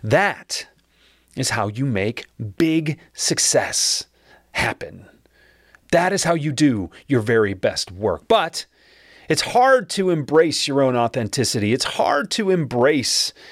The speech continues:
your own quirks. It's hard to embrace, quite frankly, let me say this, some of the things you aren't always as proud of because you're not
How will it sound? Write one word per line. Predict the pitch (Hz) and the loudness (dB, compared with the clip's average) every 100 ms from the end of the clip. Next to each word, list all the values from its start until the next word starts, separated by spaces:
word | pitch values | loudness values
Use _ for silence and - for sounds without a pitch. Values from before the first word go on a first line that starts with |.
| - - | -16 -2
your | 139 139 | 2 4
own | 127 | 2
quirks. | - - 127 139 117 - - - - - - - | -6 -4 0 0 0 -2 -2 -4 -8 -20 -20 -14
It's | - - | -10 0
hard | 254 302 | 2 2
to | - | 0
embrace, | 247 175 151 - | 0 2 2 0
quite | - 190 190 | 0 -2 0
frankly, | 302 - 233 | -2 0 -2
let | 180 | -2
me | 156 | -2
say | - 302 | 0 2
this, | 156 127 143 - - - - - | 4 4 4 -2 -8 -16 -20 -20
some | - - 190 269 | -6 -2 0 2
of | |
the | 320 | 0
things | 285 165 165 165 147 | 0 0 2 0 0
you | 139 131 | 0 0
aren't | 147 190 202 | 2 0 -2
always | - 156 170 175 170 - - - | 0 4 4 4 2 -2 -12 -2
as | 117 | -2
proud | - - 220 226 254 151 | -2 -4 0 4 4 6
of | 143 143 | 4 2
because | 156 156 139 | -4 -4 0
you're | 143 147 | 2 2
not | 147 165 175 226 233 | 0 0 2 2 -2